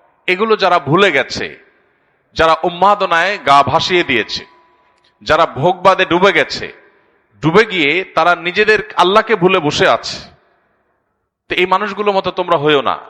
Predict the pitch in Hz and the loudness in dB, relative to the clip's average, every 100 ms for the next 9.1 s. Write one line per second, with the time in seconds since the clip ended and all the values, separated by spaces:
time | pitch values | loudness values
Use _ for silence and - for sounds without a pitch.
0 | - - 147 165 156 190 190 180 175 185 | -20 -2 2 2 2 -2 -2 -4 -2 0
1 | 151 - 180 175 185 175 - 135 - 190 | -2 -4 -2 -2 -4 -2 2 2 2 -2
2 | 165 175 165 170 196 247 - - _ _ | 0 0 0 0 0 -6 -20 -20 _ _
3 | _ - 180 170 165 170 165 185 202 226 | _ -4 -2 0 0 -2 -6 -2 2 0
4 | 262 - _ _ - 151 175 - 180 170 | -2 -12 _ _ 0 2 0 -2 -2 -2
5 | 160 156 135 - 170 151 135 - 110 98 | -2 0 0 -2 -2 2 0 0 -4 -2
6 | 92 127 160 196 160 175 185 185 180 165 | -4 -4 0 0 0 -2 0 -2 -4 -4
7 | 160 139 131 131 90 - _ _ 139 156 | -4 -4 -4 -2 -4 -8 _ _ -6 -4
8 | 160 165 180 180 160 147 120 - 101 90 | -2 -4 -6 -8 -6 -4 -4 -2 -2 -2